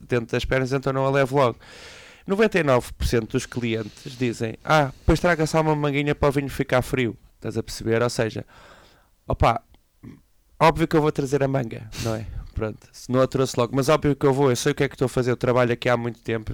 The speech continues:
eu t-, trabalho na restauração, óbvio que eu sei que o vinho tem de ser gelado. São essas pequenas coisas que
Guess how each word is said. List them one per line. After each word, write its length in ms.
eu 120
t-, 160
trabalho 320
na 80
restauração, 560
óbvio 260
que 80
eu 40
sei 140
que 120
o 20
vinho 220
tem 160
de 40
ser 160
gelado. 320
São 160
essas 240
pequenas 420
coisas 460
que 600